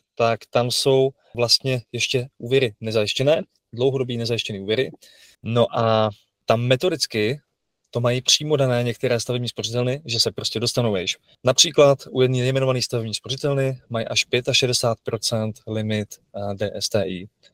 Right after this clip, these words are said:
Jo, to znamená místo, eh, čtyřiceti pěti padesáti je to pětašedesát. Takže jednoduše zase jsme schopni se tam s klientem dostat na vyšší úvěrový rámec. Co se týká jedné zajímavosti, tak já jsem si udělal srovnání koupy nemovitosti před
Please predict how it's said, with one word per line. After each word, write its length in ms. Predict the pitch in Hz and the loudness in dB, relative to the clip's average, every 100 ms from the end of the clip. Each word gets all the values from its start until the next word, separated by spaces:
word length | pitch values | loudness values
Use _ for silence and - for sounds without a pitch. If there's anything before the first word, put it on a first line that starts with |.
| _ - | _ -8
Jo, 140 | 101 - | -8 -2
to 60 | |
znamená 300 | 120 113 113 | 2 6 6
místo, 360 | 113 110 - 113 | 8 6 6 2
eh, 640 | - - - - 107 107 | -2 -20 -18 -4 -2 0
čtyřiceti 540 | - - 123 - 120 117 | 0 0 0 0 -2 -2
pěti 240 | 110 - | -4 -4
padesáti 640 | 113 123 - 127 127 120 - _ _ _ | 0 4 4 4 2 0 -2 _ _ _
je 80 | 104 | -10
to 120 | 107 | -8
pětašedesát. 720 | - 101 101 104 101 - 90 - _ _ _ _ - | -6 -4 -4 -2 -2 -2 -4 -10 _ _ _ _ -4
Takže 240 | 107 107 | 0 2
jednoduše 500 | 110 131 123 127 123 - _ _ | 2 2 4 4 2 -2 _ _
zase 240 | 113 - 110 | -2 0 0
jsme 160 | 113 | -2
schopni 300 | - 113 117 | -4 -4 -4
se 100 | 107 | -4
tam 120 | 110 | -2
s 60 | 107 | 0
klientem 360 | - 104 107 101 | 0 -2 -2 -4
dostat 380 | 101 107 98 - _ _ - | -2 -2 -2 -4 _ _ -6
na 300 | 104 101 101 | -2 -2 -4
vyšší 500 | 101 107 - 107 101 - | -2 4 6 4 -2 -4
úvěrový 520 | 107 107 107 98 92 - | 0 2 4 2 -4 -6
rámec. 380 | - 107 98 - - _ _ _ - | 0 2 2 -2 -10 _ _ _ -2
Co 140 | 127 | 2
se 140 | 165 | 4
týká 520 | 160 160 180 160 123 95 - _ _ _ | 2 2 6 8 6 2 -6 _ _ _
jedné 240 | 120 147 139 | -6 -2 0
zajímavosti, 580 | 110 110 117 - 185 202 _ _ | 2 2 0 0 -2 -2 _ _
tak 220 | 117 107 | -2 0
já 120 | 113 110 | 0 0
jsem 140 | 127 | -2
si 100 | - | 0
udělal 240 | 139 156 | 4 6
srovnání 640 | 143 147 143 147 147 151 143 | 6 2 2 4 4 2 -2
koupy 240 | 143 156 | -4 -2
nemovitosti 540 | 147 131 123 135 - | 0 -2 -2 -4 -4
před 240 | 151 - | -2 0